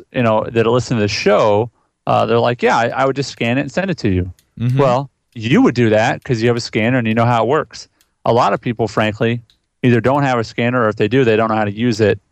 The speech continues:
Speaker 1: Um, and, and it's the last thing, and this is interesting, um, is because there's different generation, different generations have a different level of trust with technology.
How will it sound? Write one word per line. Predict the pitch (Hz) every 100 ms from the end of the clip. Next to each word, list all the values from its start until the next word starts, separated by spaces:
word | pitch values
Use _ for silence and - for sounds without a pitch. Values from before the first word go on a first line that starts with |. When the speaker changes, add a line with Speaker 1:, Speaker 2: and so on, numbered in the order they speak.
| _ _ _ -
Speaker 1:
Um, | 113 104 104 - -
and, | 135 135
and | 147
it's | 135 -
the | 135 135
last | 139 175 - -
thing, | 131 120
and | 120
this | 143 131
is |
interesting, | 120 135 127 - 113 101 101 _ - _ -
um, | 110 104 104 104 - _ _ _
is | - 117 110
because | 117 143 117
there's | 120 110
different | 143 - 127 -
generation, | 131 156 131 127 - 143
different | 165 147
generations | 139 123 117 117 -
have | 123 110
a |
different | 110 110
level | 110 107
of | 101
trust | - 113 -
with | -
technology. | 113 107 104 107 131